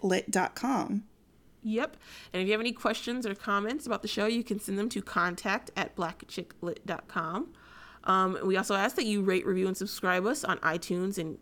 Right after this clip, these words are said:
Speaker 2: I guess it's Apple Podcasts now, but
Speaker 1: <laughs>
Speaker 2: iTunes, Apple <laughs> Podcasts, and Google Play, because your reviews help other people find us.
Speaker 1: Yeah, and we,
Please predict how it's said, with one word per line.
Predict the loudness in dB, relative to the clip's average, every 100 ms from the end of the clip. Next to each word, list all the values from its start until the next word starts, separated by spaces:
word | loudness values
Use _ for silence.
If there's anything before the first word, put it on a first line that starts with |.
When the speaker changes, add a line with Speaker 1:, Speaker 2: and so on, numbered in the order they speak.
| -6
Speaker 2:
I | -6
guess | -8
it's | -8 0
Apple | 0 0
Podcasts | 0 0 0 -6 -8
now, | -6 -6 -6 -2 2 6
but |
Speaker 1:
<laughs> |
Speaker 2:
iTunes, | 8 8 6 4 6
Apple | 6 8 8
<laughs> |
Podcasts, | 8 8 6 4 2 2 2 -2 -12 -10 -8 4
and | 6 6
Google | 6 6
Play, | 6 6 6 6
because | 2 0 2
your | 4 4
reviews | 4 2 2
help | 2 2
other | 2
people | 2 -2 -4
find | -6 -10
us. | -10 -12 -18 -20 -2
Speaker 1:
Yeah, | 2 4 4 4
and | 6 6 6 2 2
we, | 4 6